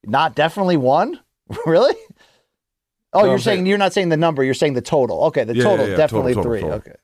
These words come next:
Speaker 1: okay.
Speaker 2: Um, would I put Rose top five? Ooh.
Speaker 1: You better.
Speaker 2: Yeah, probably. I probably would. So I, I would have four. Was it four
Speaker 1: When
Speaker 2: the
Speaker 1: she's the
Speaker 2: over?
Speaker 1: best, Luke, she's the best, okay? Rose, I just want you to know that.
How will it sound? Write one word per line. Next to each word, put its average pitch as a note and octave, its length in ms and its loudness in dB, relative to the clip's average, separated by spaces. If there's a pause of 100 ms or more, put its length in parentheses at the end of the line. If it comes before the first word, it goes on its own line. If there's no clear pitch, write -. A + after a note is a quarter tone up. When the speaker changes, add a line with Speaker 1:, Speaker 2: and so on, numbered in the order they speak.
(160)
Speaker 1:
okay. G#2 720 0
Speaker 2:
Um, G2+ 220 -4 (1300)
would G2 100 -8
I F#2 80 -6
put - 200 -4
Rose G2+ 500 0
top E2+ 340 -6
five? C#2 580 -8 (240)
Ooh. C#2 380 -18 (580)
Speaker 1:
You A#2 80 -18
better. A2+ 380 -6 (1120)
Speaker 2:
Yeah, G#2+ 400 -2
probably. D#2 720 -4 (280)
I G2 60 -4
probably G2 460 -4
would. F2 120 -6
So A2+ 180 0
I, B2 80 0
I A2 100 0
would C3 140 -4
have A2+ 180 -4
four. D#2 640 -8 (420)
Was G#2+ 140 -6
it - 80 -10
four D3 140 -2
Speaker 1:
When D3 120 2
Speaker 2:
the G#3+ 60 0
Speaker 1:
she's A3+ 80 0
the F#3 60 2
Speaker 2:
over? G3+ 80 0
Speaker 1:
best, F#3 460 0
Luke, G#3 280 0
she's F3 240 -4
the E3+ 80 0
best, D3+ 400 0
okay? C#3+ 300 0
Rose, C#3+ 340 0
I B2+ 40 -4
just B2+ 140 -10
want C3+ 140 -4
you B2 80 -4
to A#2+ 80 -4
know A#2 180 0
that. G2 280 -6